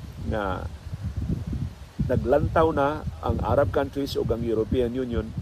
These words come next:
and hopefully ang ubang kanasuran mutabang ini maong initiative, maglantaw na sa senaryo ini kahuman ining gubat sa Gaza. Unsaon pag-rehabilitate ang Gaza, unsaon pagduma ang Gaza, human mapalagpot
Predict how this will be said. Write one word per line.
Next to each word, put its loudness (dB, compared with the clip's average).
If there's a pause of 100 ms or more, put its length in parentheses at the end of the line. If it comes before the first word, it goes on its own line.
(400)
and 0
hopefully 4
ang 4
ubang 2
kanasuran 2
mutabang 2
ini -4
maong -2
initiative, -4 (460)
maglantaw 2
na -2
sa -6
senaryo 0
ini -4
kahuman -2
ining -6
gubat 0
sa 2
Gaza. -8 (380)
Unsaon -2
pag-rehabilitate 0
ang -4
Gaza, 2 (240)
unsaon -2
pagduma 2
ang -2
Gaza, 0 (480)
human 4
mapalagpot 6